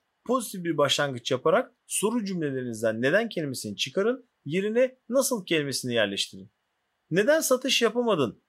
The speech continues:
Yerine nasıl satış yapabilirdin? Nasıl başarabilirdin?" diye sorun.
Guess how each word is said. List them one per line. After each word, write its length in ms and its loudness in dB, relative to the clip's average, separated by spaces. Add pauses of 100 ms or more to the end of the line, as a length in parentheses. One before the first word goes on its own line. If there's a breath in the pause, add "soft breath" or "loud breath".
Yerine 500 0
nasıl 260 0
satış 360 0
yapabilirdin? 680 -2 (280)
Nasıl 500 2
başarabilirdin?" 840 2
diye 160 4
sorun. 380 -8